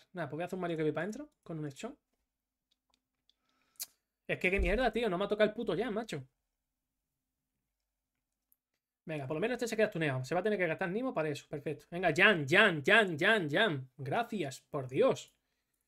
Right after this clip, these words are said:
Gracias, por Dios. Ya tenía que tocar. Otro María que vi para adentro. Doble María que vi para adentro.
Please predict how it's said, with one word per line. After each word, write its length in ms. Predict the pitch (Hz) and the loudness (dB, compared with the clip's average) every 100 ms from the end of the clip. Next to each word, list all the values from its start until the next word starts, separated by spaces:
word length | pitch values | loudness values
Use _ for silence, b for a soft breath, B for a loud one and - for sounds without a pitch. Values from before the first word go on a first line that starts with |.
| _ _ _ | _ _ _
Gracias, 360 | 147 - 247 - | -2 0 0 0
por 180 | 170 | -2
Dios. 580 | 139 247 302 165 - - _ _ _ | 0 2 4 2 -2 -16 _ _ _
Ya 100 | 151 | -10
tenía 160 | 156 226 | -6 -4
que 80 | 220 | -4
tocar. 320 | 226 285 160 _ _ _ _ _ _ _ _ _ _ _ _ _ _ _ _ _ _ _ - | -4 -4 -6 _ _ _ _ _ _ _ _ _ _ _ _ _ _ _ _ _ _ _ -8
Otro 220 | 165 165 | -6 -4
María 180 | 151 156 | -6 -4
que 80 | |
vi 60 | 139 | -4
para 140 | 139 | -4
adentro. 360 | 220 226 240 269 _ _ _ B B _ | -6 -8 -10 -10 _ _ _ B B _
Doble 280 | 156 220 220 | 2 6 6
María 220 | 190 208 | 4 2
que 60 | 175 | 2
vi 100 | 165 | 0
para 140 | 147 | 0
adentro. 340 | 220 240 269 | -4 -4 -8